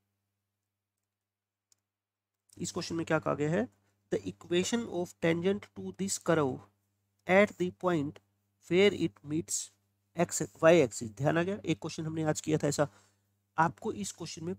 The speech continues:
point of contact नहीं गिवन है, equation of tangent निकालनी है तो बच्चों पॉइंट तो चाहिए ना, but वो पॉइंट दे ही नहीं रखा। लेकिन एक उसके बारे में हिंट गिवन है कि वो जो पॉइंट है ना, जिस पॉइंट के ऊपर, ये जो पॉइंट है ना बच्चों, ये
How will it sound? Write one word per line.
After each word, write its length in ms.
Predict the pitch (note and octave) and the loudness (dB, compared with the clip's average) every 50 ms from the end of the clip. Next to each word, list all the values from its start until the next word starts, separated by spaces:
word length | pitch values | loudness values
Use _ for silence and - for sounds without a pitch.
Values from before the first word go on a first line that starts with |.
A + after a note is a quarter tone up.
| _ _ - | _ _ 0
point 260 | F3+ F#3 G3 G3 G3 | 0 0 0 -4 -8
of 80 | - - - | -12 -8 -8
contact 380 | E3+ E3 D#3+ - E3+ E3 - E3+ | -8 -8 -4 -6 -6 -6 -6 -6
नहीं 240 | D#3+ D#3 D3 E3+ E3 - | -4 -2 -2 -2 -4 -4
गिवन 200 | D3 B2+ B2 A2 | -8 -8 -8 -8
है, 200 | G2+ G#2+ G2+ G2 _ _ _ _ - | -8 -10 -12 -12 _ _ _ _ -16
equation 460 | D#3 - - D3 D3+ D#3+ - G#3 G#3+ | -14 -12 -6 -6 -6 -4 -4 -4 -6
of 100 | G#3 - | -6 -2
tangent 280 | - E3 D#3 D#3 F3 F3 | -2 -2 -2 -2 -4 -6
निकालनी 320 | E3+ D#3 - D3 C#3+ D3 | -6 -2 -2 -2 -2 -2
है 60 | D3 | -6
तो 80 | C#3+ - | -8 -10
बच्चों 200 | - C#3+ - E3+ - - | -12 -14 -16 -16 -8 -2
पॉइंट 240 | D#3 D3+ E3+ F3+ | 0 0 0 -2
तो 80 | - G#3+ | -4 -12
चाहिए 220 | - - F#3 F#3 | -10 -4 -4 -4
ना, 140 | E3 C3+ B2 - _ _ _ | -2 -4 -6 -8 _ _ _
but 100 | D3+ - | -6 -6
वो 100 | F#3 F#3 - | -6 -8 -2
पॉइंट 300 | - F#3 F#3 G3+ G3+ - | 0 2 2 2 2 2
दे 60 | - | 0
ही 80 | B2+ B2 | 0 2
नहीं 100 | B2+ B2+ | 0 -2
रखा। 260 | A#2+ G2+ - B2 B2+ - _ _ _ _ _ _ _ | -6 -4 -6 -6 -6 -8 _ _ _ _ _ _ _
लेकिन 240 | - D#3+ - G#3+ G#3 - _ _ _ - | -6 -2 -2 -4 -4 -6 _ _ _ 0
एक 320 | F3+ F#3 - _ - - | 0 0 0 _ -16 -14
उसके 200 | F3 - - G3+ | -12 -6 -4 -4
बारे 180 | F#3 F#3+ F#3+ F#3+ | -4 -2 -4 -2
में 80 | G3 F3+ | -4 -4
हिंट 280 | D3 F#3+ A3+ A3+ A3+ - | -2 -2 -4 -4 -6 -6
गिवन 220 | F3 D3+ C#3+ A#2 | -6 -4 -2 -2
है 80 | A2+ A2+ | -2 -4
कि 100 | - D#3+ | -4 -8
वो 180 | D#3+ D3+ E3 F#3 | -12 -8 -8 -6
जो 80 | G3+ A3+ - _ | -6 -6 -6 _
पॉइंट 260 | F3+ E3+ F#3 G3+ G3 | 2 2 2 2 0
है 60 | F3 | -2
ना, 140 | C3+ C#3+ C3+ - _ _ _ _ _ _ _ _ _ _ | -2 -2 -6 -6 _ _ _ _ _ _ _ _ _ _
जिस 180 | F3+ G#3 G3 - - _ _ _ _ _ | -2 0 0 -2 -4 _ _ _ _ _
पॉइंट 260 | F3 E3 E3+ F3+ F3+ | 0 0 0 0 -2
के 120 | - - D3+ | -4 -6 -6
ऊपर, 380 | C#3 - - B2+ G2+ B2 E3 - _ _ _ _ _ _ _ _ _ _ _ _ _ _ _ _ - | -6 -2 0 0 0 0 -4 -10 _ _ _ _ _ _ _ _ _ _ _ _ _ _ _ _ -4
ये 140 | E3 F3 F#3+ | 0 0 0
जो 140 | F#3+ E3 E3+ E3 | 0 -2 -10 -12
पॉइंट 320 | _ - C#3 D3 D3+ - | _ -6 -6 -4 -4 -6
है 60 | C#3 | -8
ना 80 | B2 A#2+ | -8 -8
बच्चों, 240 | - D#3 - - E3+ | -10 -10 -12 -14 -12
ये 240 | C#3+ C#3 D3 - | -8 -6 -8 -8